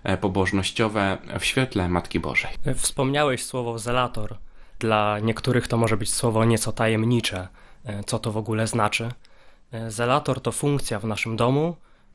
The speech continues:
Speaker 2: opiekuna róż różańcowych, czyli osoby, która troszczy się o to,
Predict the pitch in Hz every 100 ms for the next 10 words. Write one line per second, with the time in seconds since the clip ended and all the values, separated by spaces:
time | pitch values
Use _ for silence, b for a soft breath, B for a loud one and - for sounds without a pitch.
0 | - 117 120 - 139 139 131 131 - 127
1 | 117 117 117 110 98 87 - - - -
2 | 107 107 107 - 120 113 - 107 98 -
3 | 117 104 - - 107 104 101 98